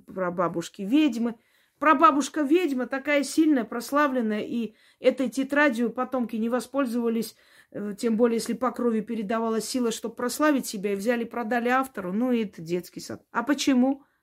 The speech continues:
так пишут? Чтобы купили, коммерческий ход. То же самое. Вот такая-то книга,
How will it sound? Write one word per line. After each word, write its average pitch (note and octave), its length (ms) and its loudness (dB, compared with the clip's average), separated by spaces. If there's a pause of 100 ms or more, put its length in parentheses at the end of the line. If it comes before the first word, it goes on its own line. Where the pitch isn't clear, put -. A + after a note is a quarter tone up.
так A#3 240 -8
пишут? A3 340 -10 (240)
Чтобы E4+ 400 0
купили, C4 480 0
коммерческий A#3 720 -4
ход. E3+ 260 -12
То E4+ 140 0
же D4+ 140 2
самое. G3 500 -2 (640)
Вот C#4+ 400 2
такая-то D4+ 640 2
книга, C4 680 2